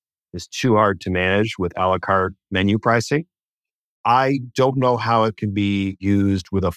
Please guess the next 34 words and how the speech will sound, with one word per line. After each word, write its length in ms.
full 180
service 440
menu, 440
and 160
certainly 440
not 400
without 480
a 60
lot 260
of 100
transparency, 1040
which 160
I 100
would 160
advocate 560
for, 240
with 260
customers. 800
Any 240
attempt 360
to 60
do 200
it 100
secretively, 880
customers 440
are 40
gonna 180
notice. 420
Look 220
at 80
what's 180
happened 420
with 240
shrinkflation 840